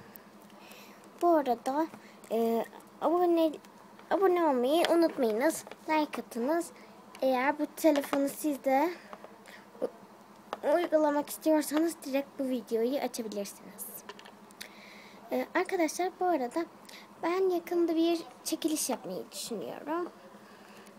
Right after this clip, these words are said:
As-,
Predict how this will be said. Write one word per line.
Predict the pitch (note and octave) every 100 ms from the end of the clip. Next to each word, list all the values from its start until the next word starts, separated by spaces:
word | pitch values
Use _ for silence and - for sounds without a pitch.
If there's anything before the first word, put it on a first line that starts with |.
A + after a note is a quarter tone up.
| - - - - - - E4+ - - - - - - - - - - - -
As-, | E4 -